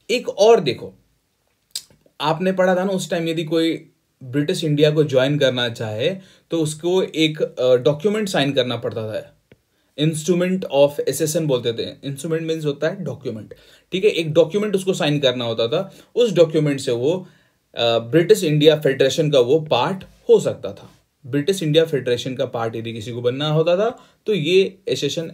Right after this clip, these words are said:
आपको साइन करना पड़ता था, ठीक है। अब मान लो उसमें किसी भी तरह का, अ, डिस्प्यूट हो गया तो वो डायरेक्ट केस कहाँ जा सकता है? फेडरल कोर्ट। एसेशन वाला फिर या फिर किसी तरह का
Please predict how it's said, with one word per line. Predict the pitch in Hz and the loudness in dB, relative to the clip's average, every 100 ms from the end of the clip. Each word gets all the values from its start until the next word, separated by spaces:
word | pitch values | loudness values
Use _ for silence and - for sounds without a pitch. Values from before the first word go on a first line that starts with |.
| - | -12
आपको | 123 117 196 196 | -12 -8 -8 -8
साइन | - 131 131 | -6 -8 -6
करना | 117 - 92 | -6 -6 -10
पड़ता | 95 - - | -14 -16 -20
था, | - _ _ - | -20 _ _ -10
ठीक | 135 | -4
है। | 190 190 - - - | -4 -6 -14 -20 -2
अब | 190 | 0
मान | 196 139 180 | 2 2 2
लो | 240 190 | 4 8
उसमें | 226 - 185 196 202 | 8 6 -2 -2 -2
किसी | 196 190 | -2 -2
भी | 196 190 | -2 4
तरह | 151 117 110 | 4 4 2
का, | 113 117 185 208 _ _ _ _ _ - | -2 -2 -2 -8 _ _ _ _ _ -2
अ, | 143 156 | 0 2
डिस्प्यूट | 156 226 190 220 247 156 | 0 -2 -4 -2 -2 -2
हो | 120 | -6
गया | 95 - - _ _ - | -10 -14 -18 _ _ 0
तो | 233 | 4
वो | 220 | 6
डायरेक्ट | 208 160 165 226 220 | 6 6 6 6 4
केस | 220 196 | 0 2
कहाँ | 208 202 | 2 4
जा | 196 | 4
सकता | 196 190 202 | 2 0 2
है? | 208 240 - _ - | 2 0 -8 _ -14
फेडरल | - 160 117 110 95 | 2 2 2 -6 -8
कोर्ट। | 92 - - _ _ _ _ - | -14 -20 -20 _ _ _ _ 0
एसेशन | 151 160 156 208 | 0 2 0 0
वाला | 196 165 160 156 139 | 4 4 4 2 0
फिर | - 160 | -4 0
या | 170 | 2
फिर | 160 160 | 2 -2
किसी | 165 190 | -6 -6
तरह | 185 175 | -2 2
का | 170 | 2